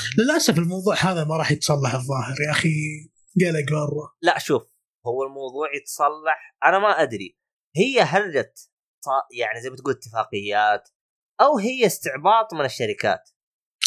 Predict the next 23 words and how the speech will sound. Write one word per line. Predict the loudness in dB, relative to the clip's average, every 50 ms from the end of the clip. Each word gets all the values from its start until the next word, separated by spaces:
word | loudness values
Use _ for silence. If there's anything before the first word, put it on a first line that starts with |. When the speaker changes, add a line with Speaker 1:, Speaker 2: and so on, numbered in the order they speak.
| -4 -4 0 2
Speaker 1:
لا، | 2 4 4 2
لا، | 2 2
لا، | 2 0
شوف، | 2 2 2 2
شوف، | 2 0 2
بقول | 2 0 0 0
لك | 0
حاجة. | 2 0 0 0 -4 -8 -10 _ _ _ _ -6 -6 -6 -6 -8 -20 _ _ _ _ 2 4
هي | 4 4 4 2 2 0
الفرق | 0 2 4 2 2 2 -2 -4 -8 -10 _ _ _ _ 0
بين، | 2 2 4 4 0 0 0 2 2
بين | 2 2
الشغلتين | 2 2 2 2 2 2 4 2 2 2
وش | 2 0 0 -2 -2
هي؟ | -4 -8 -10 _ _ _ _ _ _ _ _ _ 0
هي | 2 4 4 4 4
بيزد | 4 2 2 2 0 0 0
على | 0 0
الانترفيس | 0 0 2 2 2 4 4 2 2 4 2
حق | 2
اليو | 4 4 2 2
اس | 2 0
بي. | 0 -2 -4 -6